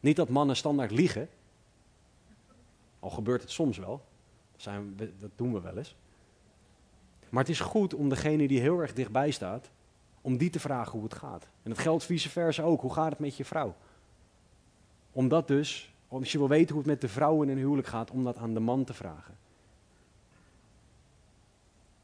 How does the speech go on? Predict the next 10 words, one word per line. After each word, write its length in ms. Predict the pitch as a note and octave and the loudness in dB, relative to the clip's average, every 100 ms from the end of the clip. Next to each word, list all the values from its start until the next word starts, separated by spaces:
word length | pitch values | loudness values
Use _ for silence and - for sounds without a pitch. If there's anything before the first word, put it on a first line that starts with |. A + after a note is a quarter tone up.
| _ _ _ _ _ _ _ _ _ _ _ - _ _ _ _ _ _ _ | _ _ _ _ _ _ _ _ _ _ _ -20 _ _ _ _ _ _ _
Je 100 | G#2+ | -4
hoort 240 | G#2+ C3+ | 0 0
bekend 480 | B2 - E3+ F3 - | -2 0 2 2 -2
te 60 | A#2+ | -8
staan 360 | - A2 G#2+ | -6 -4 -2
om 160 | G#2+ - - _ _ _ _ _ _ | -4 -6 -14 _ _ _ _ _ _
eigenschappen, 760 | - C#3+ E3 C#3 - - G#2+ G#2 | -2 2 2 0 -4 -4 -4 -6
om 160 | A2+ A2+ | -4 -2
een 100 | G#2+ | -2
houding 560 | - C3+ E3+ B2+ F#2 | 0 4 4 2 -2